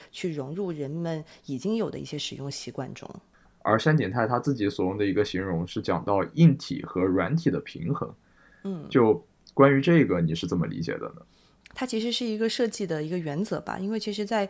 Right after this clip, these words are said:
Speaker 1: 户外运-，用品当中，你有很多的面料，呃，比如说防水布啊，呃，比如说帐篷用的面料等等。但同时呢，你有很多硬件跟金属的部分，要去把这些帐篷啊等等，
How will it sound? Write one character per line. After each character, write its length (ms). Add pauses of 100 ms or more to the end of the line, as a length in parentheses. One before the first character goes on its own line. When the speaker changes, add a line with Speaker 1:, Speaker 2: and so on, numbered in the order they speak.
(340)
Speaker 1:
户 180
外 180
运-， 300
用 140
品 160
当 180
中， 300
你 80
有 100
很 160
多 140
的 80
面 260
料， 400
呃， 260
比 120
如 100
说 180
防 200
水 160
布 180
啊， 420 (220)
呃， 400
比 100
如 60
说 100
帐 220
篷 160
用 140
的 40
面 220
料 180
等 220
等。 160 (320)
但 160
同 140
时 160
呢， 80
你 160
有 240
很 240
多 200 (280)
硬 180
件 220
跟 180
金 180
属 140
的 80
部 180
分， 320 (300)
要 140
去 180
把 220
这 120
些 320 (220)
帐 220
篷 160
啊 260
等 160
等， 240